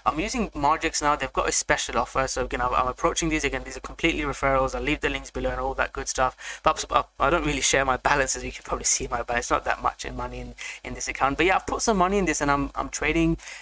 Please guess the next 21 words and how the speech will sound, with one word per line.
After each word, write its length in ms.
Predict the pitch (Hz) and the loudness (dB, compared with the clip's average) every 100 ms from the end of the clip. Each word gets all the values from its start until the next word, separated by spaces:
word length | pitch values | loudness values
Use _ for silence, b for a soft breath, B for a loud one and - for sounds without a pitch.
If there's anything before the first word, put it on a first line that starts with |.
| B | B
um, 420 | 139 135 127 123 - _ - - | 0 2 2 2 -2 _ -14 -2
leverage 320 | 135 143 151 | 0 2 2
on 120 | 147 147 | 4 2
this. 220 | 147 - | 0 -4
The 100 | 135 | -10
platform's 480 | - 170 - 160 143 | 0 0 2 -2 0
really 200 | 143 135 | -4 -4
good, 260 | 143 131 | -4 -4
the, 120 | 131 117 | -4 -4
the 120 | 135 | 0
way 140 | 135 | 2
the 60 | 123 | 2
orders 320 | 151 151 139 | 2 0 0
work 300 | 139 143 - | 2 0 0
is 140 | - | -4
very 180 | 139 147 | 0 0
simple 380 | 151 143 - 135 | 0 -4 -6 -8
to 100 | - | -8
use, 260 | 127 131 156 | -8 -8 -6
and, 140 | |
uh, 80 | 131 | -2